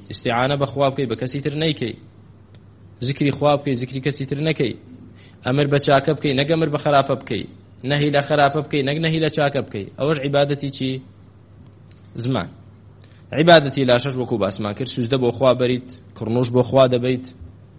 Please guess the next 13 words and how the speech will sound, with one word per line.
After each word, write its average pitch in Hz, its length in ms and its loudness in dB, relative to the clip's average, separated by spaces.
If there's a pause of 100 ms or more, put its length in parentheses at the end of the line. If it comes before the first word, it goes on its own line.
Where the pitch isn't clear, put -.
(1040)
و 120 80 -2 (720)
منکەرێک 135 500 2
لا 131 120 6
دەبەیت. 127 360 0 (1160)
ئەگەر 156 300 6
هاتوو 180 340 4
یەکێک 156 320 2
لەو 165 100 6
سێ 151 220 2 (140)
ئالەتە، 127 520 4 (800)
لەو 156 120 6 (100)
سێ 147 100 4 (100)
ئەندامە 131 600 4